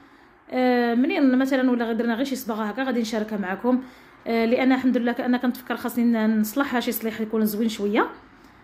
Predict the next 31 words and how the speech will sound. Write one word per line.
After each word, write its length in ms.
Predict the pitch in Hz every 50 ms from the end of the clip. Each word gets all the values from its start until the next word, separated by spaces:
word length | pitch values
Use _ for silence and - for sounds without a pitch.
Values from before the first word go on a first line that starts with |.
| - - - -
آه، 180 | 262 262 254
يكون 300 | 247 262 262 262 - 359
هكا 280 | 262 262 262 - 247 233
المهم 540 | 226 220 214 220 269 269 247 240 233 226 214
يكون، 460 | 214 202 208 - - 330 285 254 233
آه، 240 | - 240 240 247 247
كما 220 | 240 - 403 440
كتعرفوا 380 | 427 339 285 247 262 262 262 -
اي 260 | 262 262 262 262 247
واحد 300 | 226 233 214 - 254 233
راه 100 | 220 214
كيبغي 600 | 214 - 226 208 202 208 226 220 214 208 208 202 - - - - - - - -
يصلح 320 | 415 427 - - - -
دارو 280 | 220 247 233 247 247 254
كيشوفها، 600 | 262 233 - 240 214 180 208 226 226 226 226 -
آه، 340 | 226 226 220 220 214 214 214
كما 280 | 214 - 269 254 269 262
بغاها 420 | 220 208 226 226 220 208 208 208
هو. 360 | 202 202 185 180 202 247 277 285 269 - - - - - - - - - _ _ -
آه، 220 | 247 254 254 247
والله 200 | 247 254 294 330
يسهل 360 | 320 - - 277 247 254 254 220
على 140 | 214 240
الجميع، 440 | 240 220 208 240 226 220 233 247 247
اللي 140 | 226 233 240
ما 100 | 233 233
عندوش 320 | 214 220 226 214 214 -
دار 160 | 208 196 233 220
الله 140 | 226 240
يسهل 360 | 226 220 - 214 202 214 214 196
عليه. 360 | 190 208 254 294 311 311